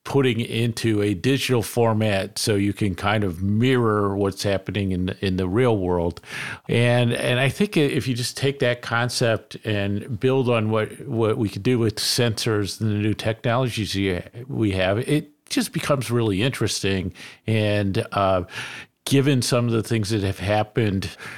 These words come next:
you know, with, with covid and other things, it's, it's an area that's, that is seeing a lot of, uh, development. So I've sort of sketched out a little bit what digital twins are. Tom, I, you can probably, uh,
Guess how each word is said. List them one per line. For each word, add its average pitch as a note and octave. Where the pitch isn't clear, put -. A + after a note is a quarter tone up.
you G#2+
know, F2
with, F2
with A2
covid A2+
and F#2
other A2+
things, G2
it's, -
it's C3+
an A#2
area A#2
that's, -
that G#2+
is C3
seeing F#2+
a F#2
lot F2
of, E2+
uh, F2+
development. F2
So D3+
I've F3
sort D#3
of A#2
sketched -
out A#2+
a B2
little A2+
bit B2+
what B2
digital B2+
twins C3
are. B2+
Tom, B2
I, C3
you C3
can A#2+
probably, G2
uh, F#2